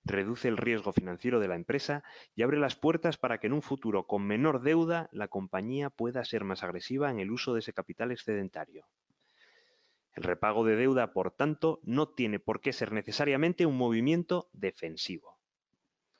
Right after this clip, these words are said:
La tercera opción es retribuir a los accionistas. La retribución generalmente se hace con el pago de dividendos o con la recompra de acciones. La primera opción tiene un impacto fiscal, mientras que la segunda puede crear o destruir valor en función de que las acciones hayan sido compradas a buenos o malos precios.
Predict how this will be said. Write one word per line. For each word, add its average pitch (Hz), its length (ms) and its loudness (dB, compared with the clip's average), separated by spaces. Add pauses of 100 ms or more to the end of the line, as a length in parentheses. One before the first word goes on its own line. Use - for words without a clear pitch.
(600)
La - 80 -12
tercera 123 300 0
opción 180 280 2
es 180 80 4
retribuir 139 380 2
a 165 40 2
los 160 120 2
accionistas. - 880 -6 (200)
La 90 120 -4
retribución 98 600 0
generalmente 143 560 2
se 135 140 -2
hace 147 240 0
con 120 160 0
el 107 100 -2
pago 135 280 0
de 127 80 2
dividendos 139 600 2
o 117 80 0
con 104 160 0
la 101 80 0
recompra 104 480 -2
de 104 60 -2
acciones. 80 640 -8 (920)
La - 80 -16
primera 95 240 0
opción 139 320 0
tiene 139 120 2
un 127 80 2
impacto 117 360 -2
fiscal, 143 360 -2
mientras 123 360 -2
que - 100 -6
la 95 100 0
segunda 147 520 0
puede 123 260 2
crear 120 300 2
o 123 40 2
destruir 113 380 0
valor 117 300 4
en 143 80 2
función 120 400 0
de 143 100 2
que - 80 -4
las 107 140 -2
acciones 131 340 -2
hayan 127 160 0
sido 120 240 2
compradas 101 540 0
a 95 40 2
buenos 160 400 2
o 98 60 -2
malos 95 300 -2
precios. - 560 -18